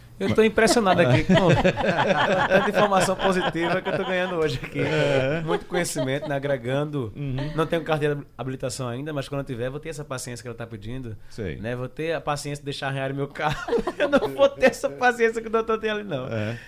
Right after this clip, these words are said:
Speaker 1: Deixar arranhar, eu não deixo, não. Mas, é, <laughs> eu, eu convivo, né, com muito estresse. As pessoas são muito estressadas, velho. A gente, é, eu ouço uma frase que a gente é, é, é... Como posso dizer assim, o conjunto das cinco pessoas que estão ao nosso redor, não é isso?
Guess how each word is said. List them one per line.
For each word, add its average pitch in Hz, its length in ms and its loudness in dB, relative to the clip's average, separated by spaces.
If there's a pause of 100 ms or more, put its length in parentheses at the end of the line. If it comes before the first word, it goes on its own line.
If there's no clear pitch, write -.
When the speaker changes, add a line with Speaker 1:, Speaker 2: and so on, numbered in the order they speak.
(140)
Speaker 1:
Deixar 180 300 -4
arranhar, 190 260 0
eu 180 80 -6
não 185 60 -6
deixo, 170 220 -6
não. 117 80 -8 (360)
Mas, 170 280 0
é, 147 600 0 (420)
<laughs> - 380 -6
eu, 147 120 6
eu 160 200 8
convivo, 180 560 2 (260)
né, 113 220 2
com 131 140 -4
muito 151 240 0
estresse. 131 640 0 (300)
As 220 100 -6
pessoas 151 220 -4
são 160 80 -2
muito 170 100 -4
estressadas, 185 420 -2
velho. 92 140 -2 (640)
A 120 80 -4
gente, 143 560 2 (300)
é, 98 400 0
eu 98 200 -2
ouço 117 220 -4
uma 120 80 0
frase 110 280 -2
que - 80 -6
a 113 40 -2
gente 120 240 -4
é, 120 280 0
é, 113 180 -4 (100)
é... 92 200 -4 (500)
Como 101 120 -10
posso 107 120 -2
dizer 113 80 -2
assim, 95 240 -6 (1500)
o 123 40 -10
conjunto 147 420 2
das 147 160 2
cinco 165 160 -4
pessoas 156 240 -4
que 143 60 -6
estão - 80 -2
ao 143 60 0
nosso 139 120 -2
redor, 120 160 -2
não 110 80 -2
é 131 60 0
isso? 143 200 -8